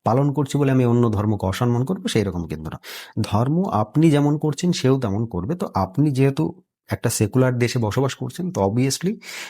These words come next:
সেকুলারের মতো ব্যবহার করা শিখুন। সে হিন্দু হোক, বৌদ্ধ হোক, জৈন হোক, খ্রিস্টান হোক, মুসলমান হোক, আমি পার্টিকুলার কাদের উদ্দেশ্য করে বলছি সেটা সকলেই বুঝতে পারছে। আপনি আপনার ধর্ম পালন করবেন আর পাঁচজনকে তাদের ধর্ম পালন করতে দেবেন।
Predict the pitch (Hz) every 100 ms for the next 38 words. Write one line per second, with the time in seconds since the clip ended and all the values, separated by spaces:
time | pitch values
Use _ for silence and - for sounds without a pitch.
0 | - - 107 98 120 120 127 110 104 120
1 | 90 90 92 87 - 95 - 85 - -
2 | - 92 104 113 110 120 113 101 110 107
3 | 110 101 98 107 110 107 - 104 113 117
4 | 170 _ _ 113 156 135 110 78 - -
5 | _ _ _ - - - 101 123 147 -
6 | 95 - 147 160 - 95 120 165 147 147
7 | - 156 156 151 151 180 127 123 110 131
8 | 110 98 92 90 87 - 170 - - -
9 | - - 127 117 120 110 92 98 107 101
10 | 117 127 139 156 220 - _ - 104 143
11 | - 92 95 104 104 151 98 101 87 87
12 | 120 98 95 87 92 - 78 76 73 76